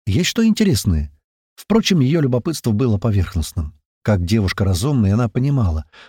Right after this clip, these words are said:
что у портовых бродяг в их мешках могут находиться только тряпьё и медики, да и то в лучшем случае. Рус слегка отодвинулся в сторону, давая ей больше обзора. Феодора только глянула мельком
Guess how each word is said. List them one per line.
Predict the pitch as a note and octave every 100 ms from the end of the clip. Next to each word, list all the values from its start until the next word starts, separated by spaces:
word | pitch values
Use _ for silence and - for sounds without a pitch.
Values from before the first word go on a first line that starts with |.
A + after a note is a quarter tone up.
| -
что | - G#2+ G2+
у | G#2
портовых | F#2 F#2 - G#2+ F#2+ E2+
бродяг | G2 F2 C#3 D#3+ -
в | G2
их | F#2+
мешках | G#2+ F#2+ F2 E2+
могут | - A2+ G#2 G2
находиться | F#2+ - G2+ C3+ -
только | G2+ G#3 G#3 G2+
тряпьё | C#3+ G2+ G3+
и | G3
медики, | G2 D#2 F2 - C#3 C#3
да | G2 G3+
и | G3+
то | - F3+
в | D#3+
лучшем | G#2+ - - F2+
случае. | - A#2 A#2 E2 C2 - _ _ _ _ _
Рус | - F#2+ F#2+
слегка | - F#2 - F#2+
отодвинулся | G2 E2 B2+ F#2 D#2 F2
в |
сторону, | - C3+ C#3 G#2 F2+ -
давая | F#2 F#2+ G2+ E2+
ей | E2 G#2+ D#3+
больше | A#2 F#2 F2+ -
обзора. | E2 D2+ D2 D2 C#2 _ _ - _ _
Феодора | - A2 G2+ G#2+
только | G2 G#2 F#2+ G2+
глянула | F#2 G2+ G2+ F#2+ F#2+
мельком | B2+ C#3+ - E2+